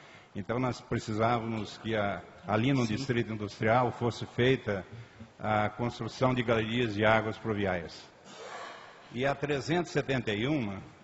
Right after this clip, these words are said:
Speaker 1: que eu estou solicitando a fiscalização de caminhões ac-, a-, acima de cargas,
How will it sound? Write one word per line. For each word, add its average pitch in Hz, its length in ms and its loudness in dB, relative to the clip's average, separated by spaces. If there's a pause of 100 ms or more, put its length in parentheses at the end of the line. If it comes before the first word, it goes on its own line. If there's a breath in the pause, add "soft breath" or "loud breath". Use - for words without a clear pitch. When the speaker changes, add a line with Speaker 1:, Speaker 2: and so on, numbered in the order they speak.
(160)
Speaker 1:
que 107 480 -4
eu 98 60 -8 (440)
estou 107 160 -6
solicitando 113 680 -2
a 107 40 0
fiscalização 107 1000 -2 (600 loud breath)
de 107 120 -4
caminhões 113 760 0
ac-, - 360 -4 (240)
a-, 95 420 0
acima 127 380 -2
de 101 100 -4
cargas, 113 760 0